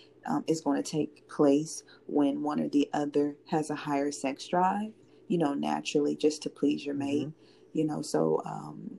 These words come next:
Speaker 1: like I said, I think it's, it's, it's important
Speaker 2: Yeah,
Speaker 1: depending on,
Speaker 2: I agree, 'cause I
Speaker 1: uh,
Speaker 2: think the o-, I think
Speaker 1: the
Speaker 2: the older
Speaker 1: relationship,
Speaker 2: we
Speaker 1: you
Speaker 2: get,
Speaker 1: know,
Speaker 2: I don't
Speaker 1: and
Speaker 2: think
Speaker 1: the
Speaker 2: sex
Speaker 1: needs of
Speaker 2: plays
Speaker 1: each partner.
Speaker 2: that big a factor. I, yeah.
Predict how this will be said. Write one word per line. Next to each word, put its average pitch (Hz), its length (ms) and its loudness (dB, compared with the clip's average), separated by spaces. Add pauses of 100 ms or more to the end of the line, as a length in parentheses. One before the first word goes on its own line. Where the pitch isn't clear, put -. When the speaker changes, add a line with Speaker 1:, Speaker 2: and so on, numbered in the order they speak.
(160)
Speaker 1:
like 165 140 0
I 165 60 2
said, 156 200 2
I 151 80 0
think 165 260 -4
it's, 170 240 2
it's, - 220 -2 (140)
it's 185 180 4
important 165 520 2
Speaker 2:
Yeah, - 0 -
Speaker 1:
depending 151 540 2
on, 151 200 -2
Speaker 2:
I 131 120 2
agree, 120 340 -2 (100)
'cause 131 300 0 (100)
I 131 100 6
Speaker 1:
uh, 170 100 2
Speaker 2:
think 135 260 0
the 117 180 -2
o-, 131 240 4
I 139 60 2
think 143 260 -2
Speaker 1:
the 165 80 8
Speaker 2:
the 156 80 8
older 156 40 -8
Speaker 1:
relationship, 151 680 0
Speaker 2:
we 143 200 -4
Speaker 1:
you 151 240 2
Speaker 2:
get, 156 100 -4
Speaker 1:
know, 151 220 -8 (840)
Speaker 2:
I 139 80 2
don't 139 200 -2
Speaker 1:
and 160 160 4
Speaker 2:
think - 0 -
Speaker 1:
the 156 80 8
Speaker 2:
sex 156 80 2
Speaker 1:
needs 151 300 0
of 123 60 4
Speaker 2:
plays 120 120 2
Speaker 1:
each 156 220 -4
partner. 139 320 -4
Speaker 2:
that 117 120 -4
big 120 200 0
a 107 60 -10 (260)
factor. - 600 -6 (840)
I, 117 140 -2 (1700)
yeah. 113 340 2